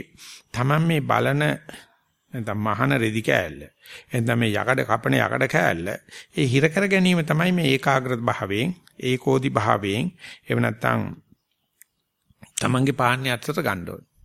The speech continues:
අරගත්තට පස්සේ තමයි ඒක අපිට ඕනේ ඕනේ විදිහට එහාට මෙහාට හරවන්න පුළුවන්. නමුත් ඒක දුවද්දී, අ, කරන්න බෑ. ඒ බුදුම ස්වාමීන් වහන්සේ කියනවා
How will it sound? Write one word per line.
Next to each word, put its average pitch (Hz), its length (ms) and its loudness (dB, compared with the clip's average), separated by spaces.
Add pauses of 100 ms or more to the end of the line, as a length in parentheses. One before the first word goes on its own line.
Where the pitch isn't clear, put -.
(560)
අරගත්තට 185 440 0
පස්සේ 156 360 -2
තමයි 214 340 -2
ඒක 147 140 0
අපිට 123 260 -4 (680)
ඕනේ 151 300 2
ඕනේ 151 240 0
විදිහට 135 280 -4
එහාට 127 260 -4
මෙහාට 131 240 -4
හරවන්න 117 340 -4
පුළුවන්. 101 260 -8
නමුත් 156 220 -2
ඒක 160 200 0
දුවද්දී, 160 640 0 (600)
අ, - 120 -6 (920)
කරන්න 127 360 0
බෑ. - 140 -6 (600)
ඒ 123 140 -6
බුදුම 117 300 -2
ස්වාමීන් 120 400 -2
වහන්සේ 120 260 0
කියනවා 117 440 0